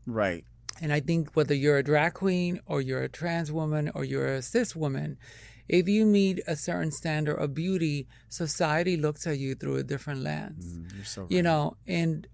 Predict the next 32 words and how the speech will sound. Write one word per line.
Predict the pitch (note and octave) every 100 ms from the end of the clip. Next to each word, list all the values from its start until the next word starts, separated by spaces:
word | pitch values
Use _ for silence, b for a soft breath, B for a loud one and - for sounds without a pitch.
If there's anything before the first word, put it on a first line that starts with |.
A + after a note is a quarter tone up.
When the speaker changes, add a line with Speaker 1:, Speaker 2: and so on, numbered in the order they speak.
| -
Speaker 2:
I've | F3+ F#3 G3+ E3+
been | G3
fortunate | F3+ - E3 D#3 D#3+ D3+
that | C#3 C3
through | D3
my | C#3 C3+
life, | D3+ D3+ D3+
you | D3+
know, | C#3+
I've, | C3+ C3 - -
I've | D#3+ D3+ C#3+ - - -
found | - D#3+ D#3
my | C#3+ C3
voice, | E3+ F#3 F#3 E3+
I've | C3+
been | C3+ C#3+ C#3 C#3
listened | - F3+ - F3+ -
to, | E3
I've | C3+ C#3+
been | D3 C#3 C3+ C3+ -
given | E3 E3+ D3+
a |
space | C3 - D#3 C#3+ C#3+ -
to | B2+
speak. | - G#2 G2 - B B B -
But | E3+
there's | F3 E3+
many | F#3 F#3+ F#3
trans | D3 D3 C#3+ C3
women | D#3 C#3 C3+ C3+ -
that, | C#3+ C3 - B B B B
one, | D3+ D#3 D3+ D3